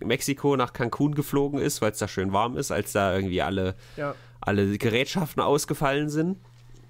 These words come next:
Speaker 1: Und der hatte auf jeden Fall gut Shitstorm. Deswegen, mittlerweile sind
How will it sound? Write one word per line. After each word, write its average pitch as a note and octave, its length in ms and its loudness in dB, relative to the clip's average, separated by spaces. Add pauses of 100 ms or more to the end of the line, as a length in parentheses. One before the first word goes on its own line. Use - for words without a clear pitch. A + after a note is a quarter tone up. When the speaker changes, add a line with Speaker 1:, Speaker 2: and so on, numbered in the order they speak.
(580)
Speaker 1:
Und A#2 220 0
der A2 120 2
hatte A2+ 380 0
auf A2 180 -2
jeden A#2+ 120 -2
Fall C3 160 0
gut B2 180 -6
Shitstorm. A#2+ 640 0 (560)
Deswegen, A2 720 0 (840)
mittlerweile E3 720 2
sind E3 600 0